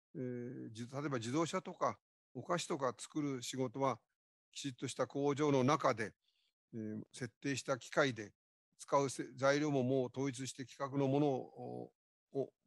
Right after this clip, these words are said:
ずーっと流してる。で、使用量もき-、機械で測ってやる。人も慣れた方がされてる。で、同じ形の製品のものを、ある一定のものを作るわけですね。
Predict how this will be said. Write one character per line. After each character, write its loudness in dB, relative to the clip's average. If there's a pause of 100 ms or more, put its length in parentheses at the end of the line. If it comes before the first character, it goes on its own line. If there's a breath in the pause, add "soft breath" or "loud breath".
(160)
ず -12
ー -6 (200)
っ -20
と -4
流 2 (180)
し -8
て -16
る。 -16 (360)
で、 -2 (140)
使 -4
用 4
量 2
も 2 (160)
き-、 -20
機 -18
械 0
で -4
測 -6
っ -18
て -12
や -6
る。 -12 (340)
人 -4
も 6 (360)
慣 2
れ 4
た -2
方 2
が 4
さ -6
れ -10
て -18
る。 -20 (320)
で、 0 (140)
同 6
じ 0
形 0
の 6
製 2
品 6
の 6
も 4
の 6
を、 0 (380)
あ 0
る 2
一 -2
定 2
の 4 (200)
も 2
の 4
を -2
作 -10
る 4
わ 0
け -8
で -12
す -20
ね。 -12